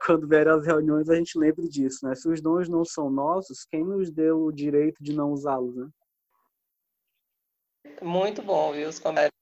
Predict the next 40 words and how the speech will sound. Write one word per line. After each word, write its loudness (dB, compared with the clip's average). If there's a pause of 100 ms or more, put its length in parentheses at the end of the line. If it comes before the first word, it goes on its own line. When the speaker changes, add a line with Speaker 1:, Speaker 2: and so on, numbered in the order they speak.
(280)
Speaker 2:
Eu 2
fiquei, 2
foi 2
com -2
medo 4
agora, 6
Elias. 2
Me -4
lembro 2
que 0
o 4
fim 0
do 4
ano 4
já, 6 (1040)
daqui -2
a 4
pouco, 4 (280)
a 4
gente 10
ainda 10
não 10
achou 8
nenhum 6
cargo 10
desse 6
ano. 8
Speaker 1:
<laughs> 4
Speaker 2:
Já 10
o 10
do 8
ano 8
que 8
vem 10
é 8
complicado, 4
né? -4 (420)
Mas, 6
gente, 6
foi -4